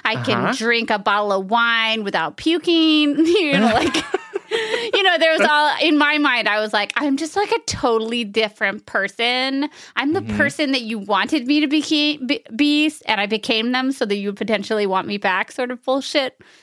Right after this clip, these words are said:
Speaker 1: sort of, like, weird, sad fantasy that I had over us getting back together. Um, and now we did,
Speaker 2: And it worked.
Speaker 1: so. <laughs> Uh,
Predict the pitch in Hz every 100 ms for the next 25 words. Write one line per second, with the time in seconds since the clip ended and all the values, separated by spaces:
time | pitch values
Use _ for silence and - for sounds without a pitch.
0 | _ 247 220 214 208 202 202 196 202 202
1 | _ _ - 214 185 196 196 - - 202
2 | 202 214 - 233 226 220 233 233 233 233
3 | 220 190 180 202 - 196 196 196 220 190
4 | 196 233 - - - _ _ 214 208 190
5 | 180 175 185 - _ _ 208 214 240 254
6 | 175 226 285 440 - 233 - 466 494 466
7 | 466 - 453 - 392 359 359 359 - 523
8 | 440 381 523 587 523 539 539 453 453 440
9 | 392